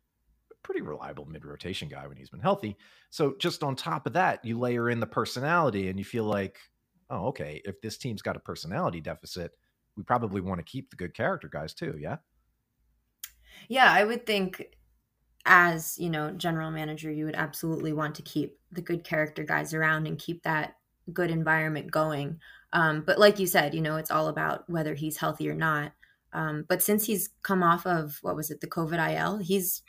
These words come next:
Speaker 1: Mm-hmm.
Speaker 2: been looking really good.
Speaker 1: He really has. And I think that raises a, a bit of a larger question too. With the way the team is currently built, they have all these hitters. They're in a bit of a,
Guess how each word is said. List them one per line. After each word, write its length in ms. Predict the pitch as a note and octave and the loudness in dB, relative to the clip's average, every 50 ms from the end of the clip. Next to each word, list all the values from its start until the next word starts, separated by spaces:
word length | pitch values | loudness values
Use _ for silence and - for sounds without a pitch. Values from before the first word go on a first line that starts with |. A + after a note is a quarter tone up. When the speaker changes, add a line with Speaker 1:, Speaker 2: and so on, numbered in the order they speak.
| - - | -10 -2
Speaker 1:
Mm-hmm. 100 | - G3 | 0 0
Speaker 2:
been 100 | G#3 F#3+ | 0 0
looking 280 | G3 - - - B3+ | -2 -4 -4 -4 -2
really 240 | B3 A3 G#3 G#3+ F#3+ | 0 0 2 0 0
good. 320 | - - F#3+ F#3+ D3+ - D#3+ - _ _ _ _ _ _ - | 0 -2 -4 -4 -6 -8 -10 -16 _ _ _ _ _ _ -8
Speaker 1:
He 100 | A#2 B2+ | -6 -4
really 220 | C3+ D3+ D#3 C#3+ | -2 -2 0 2
has. 380 | B2+ C#3 C3+ A2 E2+ - - - _ _ _ _ _ _ _ _ _ | 2 2 2 0 -2 -6 -12 -18 _ _ _ _ _ _ _ _ _
And 100 | - C3 | -4 -4
I 40 | C3+ | -2
think 200 | - G#3+ A3 G3+ | -2 -2 0 2
that 120 | G3+ E3+ | 2 2
raises 640 | D3+ E3 D#3+ C#3+ C3+ C#3+ C3+ B2 A2 G#2 - - - _ _ _ _ | 2 2 0 0 0 -2 -2 -2 -2 -6 -10 -12 -12 _ _ _ _
a, 300 | - - - - D2 F2 | -14 -14 -14 -14 -16 -16
a 20 | A2 | -10
bit 180 | A2 C#3 D3+ | -6 -6 -4
of 80 | D#3 B2 | -2 -2
a 60 | A#2+ | -4
larger 360 | G#2+ G2+ G#2 G#2 A2 G2+ G2+ | -2 0 0 0 0 0 -4
question 420 | - - - - - - - F#2+ F2 | -6 -4 -6 -6 -4 -6 -8 -8 -10
too. 340 | - - G#2 F#2 F2 F2 - | -8 -6 -6 -6 -6 -8 -10
With 120 | G#2+ B2+ - | -10 -6 -2
the 60 | C#3 | 0
way 120 | D3 E3 | 0 0
the 100 | G3 A#3 | 0 -2
team 260 | - - D#3+ C#3+ B2+ | -4 -6 -6 -6 -4
is 280 | A2+ G2+ G2+ - - - - _ - | -6 -8 -8 -12 -14 -18 -20 _ -8
currently 360 | - A#2+ A2+ A#2 F2 F#2+ F#2 | -4 -4 -2 -2 -4 -6 -10
built, 380 | D#2+ D2+ F#2+ F2+ E2 D#2+ - _ _ _ _ _ _ _ _ _ | -8 -6 -6 -6 -6 -6 -10 _ _ _ _ _ _ _ _ _
they 60 | - | -8
have 220 | E2 G2+ G#2 G#2 G#2+ | -4 -4 -2 0 0
all 160 | G2+ G2+ F#2+ | -2 -2 -2
these 220 | F#2 G2 E2+ - | -4 -8 -10 -8
hitters. 480 | - F#2 F2 F2 E2+ E2+ E2 D#2+ - - - _ _ _ _ _ _ _ _ _ | -8 -8 -6 -6 -8 -8 -10 -10 -12 -14 -16 _ _ _ _ _ _ _ _ _
They're 240 | - F#2 F2 F2 - - _ _ _ | -6 -4 -4 -6 -6 -10 _ _ _
in 140 | - G#2 F#2 | -8 -8 -6
a 60 | F#2+ | -8
bit 200 | D#2+ - G#2+ F#2+ | -6 -4 -4 -4
of 140 | F#2+ E2+ D#2+ | -4 -4 -6
a, 80 | E2+ | -10